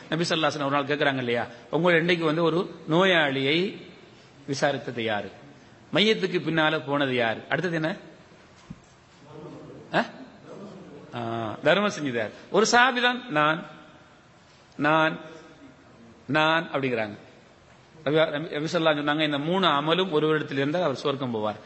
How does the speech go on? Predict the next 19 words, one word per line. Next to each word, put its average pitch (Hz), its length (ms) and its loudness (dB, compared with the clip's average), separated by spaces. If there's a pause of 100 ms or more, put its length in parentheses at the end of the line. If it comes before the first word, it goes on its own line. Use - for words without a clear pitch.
(140)
அப்ப 135 180 -6
நான் 165 180 2
என்ன 185 160 -2
செய்யணும்? 151 320 -2 (220)
இந்த 143 160 -2
மாதிரியான 143 440 0
அமல்களை 135 380 -2
காணும்போது 110 460 -2
சுன்னத்து, 113 480 -6
வாஜிபு, 113 520 0
ஃபர்து 120 260 -4
என்று 110 180 -6
வித்தியாசப்படுத்தாம 113 800 -4 (320)
முந்தணும். 156 400 4 (180)
சாபிகு 131 540 0
இலா 117 180 2 (1400)
மக்ஃபிரத்தி 135 460 -2
மிர் 117 140 -4
ரப்பிக்கும், 104 400 -8